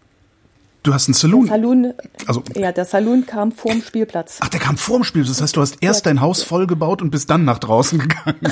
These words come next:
Speaker 2: Richtig.
Speaker 1: Okay, verstehe, verstehe.
Speaker 2: Richtig. Ähm, den Saloon, den Saloon, den hatte ich schon angefangen, da musste ich noch arbeiten. Und den konnte ich immer nur so nebenbei machen.
Speaker 1: <laughs>
Speaker 2: Ähm, vorher war das Zimmer erstmal eine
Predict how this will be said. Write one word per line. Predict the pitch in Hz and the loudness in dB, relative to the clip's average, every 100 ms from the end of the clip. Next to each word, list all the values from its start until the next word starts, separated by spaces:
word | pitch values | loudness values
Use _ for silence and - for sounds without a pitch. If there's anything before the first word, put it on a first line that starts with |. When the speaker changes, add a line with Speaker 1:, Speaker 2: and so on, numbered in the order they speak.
| - | -2
Speaker 2:
Richtig. | 220 277 - - - | -2 2 0 2 -2
Speaker 1:
Okay, | - 381 - 349 - - | 2 0 0 -4 -4 -6
verstehe, | - - 165 113 | -4 -4 -6 -8
verstehe. | 104 180 233 127 | -4 -2 0 0
Speaker 2:
Richtig. | 196 - - - - - | -2 -8 -18 -18 -12 -4
Ähm, | 214 208 202 196 - | 2 2 2 0 0
den | 202 202 | 0 2
Saloon, | 190 196 240 311 311 240 | 0 2 2 2 0 -2
den | 202 202 | -2 -2
Saloon, | 190 196 240 | 0 2 2
den | 220 196 | 2 0
hatte | 202 240 | 0 0
ich | 220 - - | 0 -2 -6
schon | - 208 202 208 - | 2 4 4 2 0
angefangen, | 190 196 196 - 190 185 185 185 - | -4 -2 -4 -2 -2 0 -2 -4 -2
da | 202 | 2
musste | 220 285 - | 2 2 0
ich | 240 247 | -2 2
noch | 247 - | 0 2
arbeiten. | 233 220 170 160 156 165 - | 0 2 2 2 -2 -4 -6
Und | 202 202 | -6 -4
den | 202 202 233 | -4 -6 -2
konnte | 220 214 | 0 0
ich | 214 | 0
immer | 214 | 2
nur | 208 202 | 2 2
so | 202 | 2
nebenbei | 202 190 170 190 | 2 0 -2 0
machen. | 262 285 311 330 | 2 2 -2 -2
Speaker 1:
<laughs> | - 247 - 247 - - - - 220 | 0 0 0 -12 -16 -20 -20 -6 0
Speaker 2:
Ähm, | 220 214 214 208 208 208 _ _ - - - | 2 2 4 4 2 -2 _ _ -20 -20 -16
vorher | - 233 226 220 | -2 0 2 2
war | 202 202 208 208 202 202 202 | 2 2 4 4 4 2 0
das | 214 - 196 - | -2 -4 -4 -4
Zimmer | 220 208 - | 0 0 0
erstmal | 190 - 196 180 180 175 - | -4 -2 -2 -2 -2 -2 -4
eine | - 175 170 165 | -6 -6 -6 -6